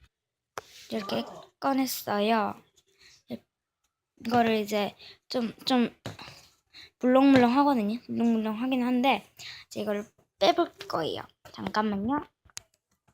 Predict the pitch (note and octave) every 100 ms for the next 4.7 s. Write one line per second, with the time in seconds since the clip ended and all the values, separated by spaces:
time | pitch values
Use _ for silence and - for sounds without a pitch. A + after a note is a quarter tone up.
0 | _ _ _ _ _ _ _ _ _ -
1 | - - - A#3 B3+ C#4+ C#4 B3+ B3+ A#3+
2 | A#3+ G#3 A3+ C#4+ C#4+ A3+ A3 C4+ G#3+ -
3 | - _ _ _ _ _ _ _ _ -
4 | - - _ - A#3+ A#3 -